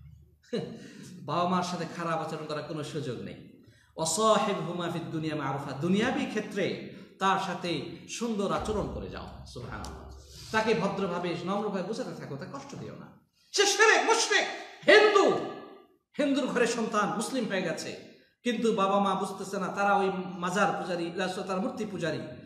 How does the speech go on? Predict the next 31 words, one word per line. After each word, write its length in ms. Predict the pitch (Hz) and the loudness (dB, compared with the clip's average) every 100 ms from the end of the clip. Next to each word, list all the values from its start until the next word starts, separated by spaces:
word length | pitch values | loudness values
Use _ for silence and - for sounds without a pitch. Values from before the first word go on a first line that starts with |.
| - | -4
অথবা 600 | 196 240 226 208 180 - - - | 0 2 4 4 2 -2 -10 0
কোনো 120 | 254 | 2
মুসলিম 380 | 247 294 311 302 | 4 4 4 2
ঘরের 160 | 269 285 | 4 4
সন্তান, 500 | 294 277 285 269 269 | 4 2 4 4 2
তার 100 | 262 | 0
মা, 140 | 247 269 | 0 2
বাবা 280 | 254 277 | 4 6
মা 420 | 285 277 254 - - - - - - - - - _ _ - | 6 4 2 -4 -10 -16 -20 -20 -20 -20 -20 -20 _ _ 0
কি 340 | 262 202 131 190 | 2 2 0 4
মাজার 320 | 277 339 - | 6 8 8
পূজা 180 | 262 226 | 6 2
করে, 240 | 196 175 123 - - - | 2 0 -2 -8 -14 -8
এখন 280 | 214 233 240 | -4 0 0
সন্তানকে 520 | - 247 - 330 311 | 2 0 2 0 0
সে 120 | 285 | 0
মাজারের 340 | 233 220 226 190 | 2 2 2 2
দিকে 120 | 190 | 0
টানতেছে, 540 | 175 165 139 - 113 92 - | -2 -4 -6 -8 -10 -12 -6
অথবা 640 | 208 233 254 202 - - - 233 | -2 2 4 4 2 -4 0 2
হিন্দু 260 | 320 302 | 4 4
বাবা 200 | 254 240 | 4 4
মা, 180 | 233 220 | 4 2
বাবা 200 | 180 202 | 2 2
মাকে 220 | 214 208 | 0 -2
ওই 80 | 202 | 0
হিন্দুর 300 | 208 254 247 | 0 0 -2
দিকে 160 | 214 202 | -2 -2
নিয়ে 120 | 180 | -2
যাচ্ছে, 160 | 170 | -4
খ্রিস্টান, 400 | - 302 302 277 | -4 -4 -2 -2